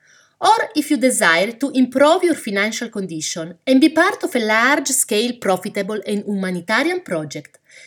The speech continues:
and help make the difference in this world, first in your own life and then in the other ones. In these cases, this program is for you.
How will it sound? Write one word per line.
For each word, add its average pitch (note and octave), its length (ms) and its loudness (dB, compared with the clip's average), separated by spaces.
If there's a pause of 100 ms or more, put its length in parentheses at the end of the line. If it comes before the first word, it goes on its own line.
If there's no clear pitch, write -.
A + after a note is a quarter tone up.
(120)
and F#4 120 -2
help A#4 260 0
make G4 220 0
the D#4+ 80 2
difference F3+ 580 0
in F#3 180 -6
this E3 200 -6
world, D#3 440 -6 (380)
first - 460 0 (100)
in G3 140 -2
your G3 220 -2
own F3+ 200 -4
life D#3 460 -6 (200)
and A#3 200 0
then D#3+ 240 -2 (100)
in A#3+ 100 -2
the C#4+ 160 -2
other E3+ 240 -4
ones. D#3 460 -8 (720)
In E4+ 140 0
these A4 200 2
cases, A#3+ 540 0 (200)
this D4 280 4
program F#3 520 -2
is G#3 280 -4
for F3 340 -2
you. D#3 320 -8